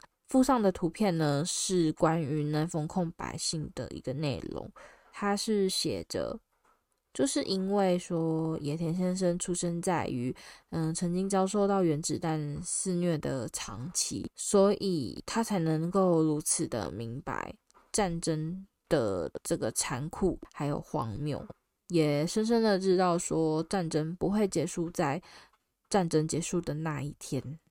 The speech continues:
只要人类一天不放下对于名声、权力或是财富的追求，不断执着于欲望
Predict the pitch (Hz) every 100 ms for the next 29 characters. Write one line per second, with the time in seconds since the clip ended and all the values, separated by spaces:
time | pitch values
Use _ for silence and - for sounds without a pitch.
0 | _ _ _ - 180 233 262 180 165 180
1 | 196 165 151 175 202 180 185 175 220 196
2 | 196 190 185 196 175 143 156 143 165 -
3 | 160 165 - - 160 147 175 185 147 -
4 | _ - 269 208 220 208 185 165 - 175
5 | 143 139 143 147 - - 123 226 - _
6 | - 196 240 240 220 180 180 170 165 165
7 | 156 196 180 170 139 -